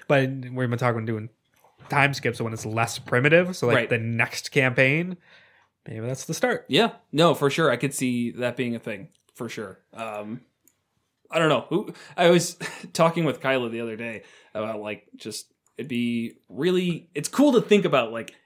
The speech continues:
Speaker 2: we might still be using this same world that I have in, like, six years. And obviously, you know, it'll be completely changed because of things that your characters have done. And that's, like, a really cool idea to me.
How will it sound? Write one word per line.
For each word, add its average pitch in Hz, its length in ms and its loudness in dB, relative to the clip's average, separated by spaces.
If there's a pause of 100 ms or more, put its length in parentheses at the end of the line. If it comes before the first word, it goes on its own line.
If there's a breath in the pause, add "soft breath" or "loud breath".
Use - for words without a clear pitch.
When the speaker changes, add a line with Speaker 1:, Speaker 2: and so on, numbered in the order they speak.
(120)
Speaker 2:
we 233 100 4
might 320 220 4
still 233 180 6
be 196 100 -2
using 151 320 2
this 120 220 -4
same 147 260 0
world 143 220 2
that 123 100 -4
I 110 80 -8
have 107 400 -10
in, 127 140 -6
like, 113 260 -12 (120)
six - 440 -4
years. - 380 -10 (380)
And 127 120 0
obviously, 151 380 4
you 135 80 4
know, 127 120 2
it'll 123 100 -2
be 120 180 -2
completely 151 560 -2
changed 131 460 -2 (160)
because 156 480 2
of 139 120 -2
things 135 300 0
that 120 160 -8
your 123 180 -2
characters 120 560 -2
have 117 220 -8
done. 110 320 -6 (320 loud breath)
And 127 100 -6
that's, 131 160 0
like, 120 180 2
a 107 60 -2
really 110 300 -4
cool 104 240 -8
idea 98 300 -12
to 107 60 -12
me. 104 200 -14